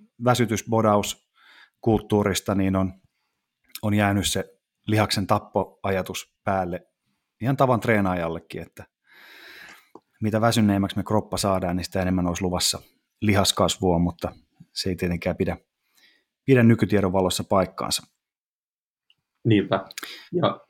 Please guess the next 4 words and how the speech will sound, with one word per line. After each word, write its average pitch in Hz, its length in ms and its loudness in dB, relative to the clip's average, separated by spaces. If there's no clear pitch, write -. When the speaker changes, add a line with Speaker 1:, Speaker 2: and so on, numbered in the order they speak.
Speaker 2:
luultavasti 127 680 2
meillä 110 220 4
kaikilla 107 520 2
on 95 380 0